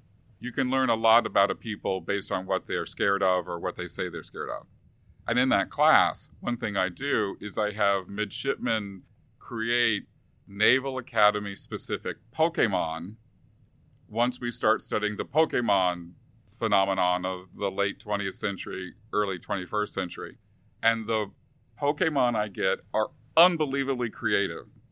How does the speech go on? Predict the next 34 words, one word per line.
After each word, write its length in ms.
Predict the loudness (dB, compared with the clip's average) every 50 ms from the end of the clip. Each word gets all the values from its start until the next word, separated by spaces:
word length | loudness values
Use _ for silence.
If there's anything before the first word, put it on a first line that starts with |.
| _ _
It's 440 | -4 -4 -4 -4 -8 -18 -20 -18 -4 2
like 300 | 4 4 4 4 0 -8
once 440 | -16 -4 0 0 0 0 -2 -4 -8
you 120 | -6 0 2
open 600 | 2 2 2 0 -2 -4 -2 -2 -4 -6 -6 -8 -8 _ 4
up 240 | 4 4 4 4 0 -14
the 220 | -16 -8 -6 -6 -2
doors, 580 | 0 2 4 6 6 6 6 4 0 -4 -8 -10
midshipmen, 760 | -4 -2 0 0 0 -2 -4 -4 -4 -2 -2 -2 -2 -2 0
they 120 | -2 -2
will 320 | -2 -2 -2 -4 -4 -6 -10 _ _ _ _ _ -6
push 300 | -2 -2 -2 -2 -2 -2 2
all 180 | 4 4 4
this 120 | 4 0 -4
creative 360 | -4 -4 -2 -2 -2 -4 -4
content 440 | -4 -4 -4 -4 -4 -6 -8 -8 -2
at 240 | 2 2 2 2 2
you. 300 | 0 -4 -4 -6 -6 -10 -14 _ _ _ _ _ _ _ _ _ _ -2
And 100 | 2 4
I 100 | 4 4
just 220 | 4 2 -2 -4 -4
worry 360 | -2 -2 0 2 2 0 0
sometimes 520 | -2 -4 -6 -4 -2 0 0 0 0 -2
they 140 | -4 -6 -4
don't 260 | -4 -2 -4 -4 -2
have 180 | -2 -2 -2 -2
an 100 | 0 0
opportunity 600 | 0 0 0 -2 -6 -12 -10 -8 -8 -6 -6 -6
to 140 | -6 -6 -8
express 460 | -8 -8 -10 -2 2 4 4 4 2
themselves 460 | -2 -10 -8 -4 -2 0 0 0 -2 -6
as 120 | -12 -14
creatively 760 | -14 -10 -6 -4 -2 -2 -2 -4 -6 -6 -4 -4 -2 -2 -2 -2
as 280 | -2 -4 -8 -12 -16